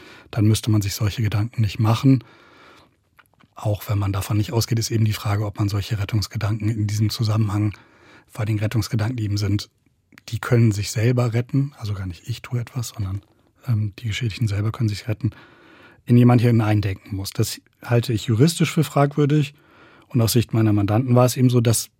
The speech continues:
dieser, dieses Urteil für sie jetzt erneut bedeutete, es wurde gesagt, sie sind eigentlich keine Opfer. Ganz technisch, juristisch gesprochen nicht ganz richtig. Wahrscheinlich sind sie dann, äh, trotzdem juristisch Opfer einer versuchten Körperverletzung.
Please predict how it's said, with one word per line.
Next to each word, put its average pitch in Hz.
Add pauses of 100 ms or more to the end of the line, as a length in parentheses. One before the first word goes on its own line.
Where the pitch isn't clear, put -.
(340)
dieser, 117 (240)
dieses 117
Urteil 123
für 123
sie 113
jetzt 131
erneut 127
bedeutete, 131 (480)
es -
wurde 131
gesagt, 127
sie 135
sind 123
eigentlich 98
keine 95
Opfer. - (180)
Ganz 143
technisch, 139
juristisch 131
gesprochen 117
nicht 120
ganz 104
richtig. 165 (480)
Wahrscheinlich 107
sind 107
sie 107
dann, 104
äh, 107
trotzdem -
juristisch 110
Opfer 120
einer 113
versuchten 113
Körperverletzung. 135